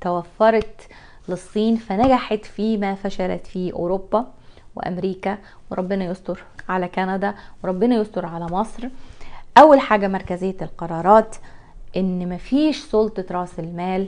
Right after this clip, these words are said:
عشان تأثر على القرارات دي، وان التاريخ يعيد نفسه، ان عدت عليهم اوبئة كتير، فبقى عندهم النو هاو، وبقى عندهم المعرفة ازاي يتعاملوا معاها،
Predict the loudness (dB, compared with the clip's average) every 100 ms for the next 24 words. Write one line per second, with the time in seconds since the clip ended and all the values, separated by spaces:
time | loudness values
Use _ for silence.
0 | -6 -10 -6 -2 0 0 -4 -6 -4 -4
1 | -4 -6 -6 -6 -4 -2 0 -2 0 2
2 | 4 6 4 0 -18 -20 -12 -6 -4 -6
3 | -4 0 0 0 -4 -4 -2 -4 -4 -8
4 | -8 -10 -8 -10 -6 -2 0 -2 -2 -4
5 | -4 -6 -8 -4 -4 -4 -10 -8 -2 0
6 | -2 -10 -12 -4 -2 0 -2 -6 0 0
7 | 0 -2 -6 -2 0 -2 -4 -2 0 -2
8 | -6 -6 -4 -4 -4 -8 -4 0 0 -2
9 | -8 -16 -8 -4 0 0 0 0 0 2
10 | 0 -2 0 0 4 4